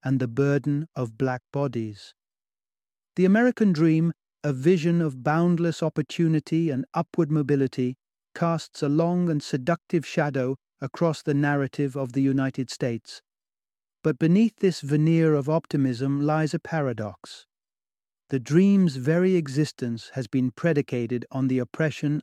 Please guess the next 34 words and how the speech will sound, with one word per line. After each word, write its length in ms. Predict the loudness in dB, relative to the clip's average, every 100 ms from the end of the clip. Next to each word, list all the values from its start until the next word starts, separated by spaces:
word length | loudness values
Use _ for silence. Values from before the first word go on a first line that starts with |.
| -6
of 220 | -10 -6
Black 240 | -6 -6 -6
bodies. 520 | -6 -6 -6 -12 -16 -20 _ _ _ _ _ _ _ _ -2
Coates 300 | 0 0 0
dissects 640 | -2 -2 -2 -4 -4 -6
this 240 | -4 -2
national 580 | 0 2 0 -2 -4 -2
ethos 580 | -2 -2 -2 -6 -8 -14
to 100 | -6
reveal 640 | -2 -2 2 4 4 0 -4
that 180 | -6
the 100 | -2
American 460 | 0 2 2 0 -2
dream 400 | 2 4 4 2 -2 _ _
is 160 | -6 0
not 280 | 0 0 -2
a 80 |
universally 840 | -2 2 2 2 0 0 -2 -2 -2
accessible 720 | -2 -2 -2 -4 -4 -4 -4
or 140 | -6
benign 520 | -4 -2 0 -2 -4 -6
force. 640 | -6 -4 -4 -8 -16 -20 _ _ _ _ _
Instead, 560 | -4 -2 2 2 2 -2
it 160 | -6 -8
sprang 600 | -12 -8 -2 0 0 -2
forth 440 | 0 0 0 -4
from 220 | -6 -4
the 140 | -2 -2
exploitation 960 | -6 -6 -6 -4 -4 -2 -4 -4 -6 -6
and 120 | -4
enslavement 800 | -4 -4 -4 -2 0 0 -2 -6
of 120 | -6 -4
African 400 | -4 -4 -2 -2
Americans, 640 | 0 -2 -6 -8 -12 -16